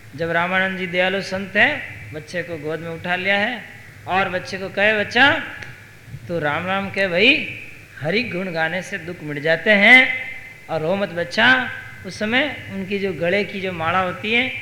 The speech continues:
उनके कबीर साहब के गले में पड़ जाती हैं और कबीर साहब शांत हो जाते हैं। उस समय गुरु महाराज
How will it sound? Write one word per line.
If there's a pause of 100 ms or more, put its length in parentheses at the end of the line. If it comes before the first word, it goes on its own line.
(240)
उनके (800)
कबीर
साहब
के
गले
में
पड़
जाती
हैं (1400)
और (640)
कबीर
साहब
शांत
हो
जाते
हैं।
उस
समय
गुरु
महाराज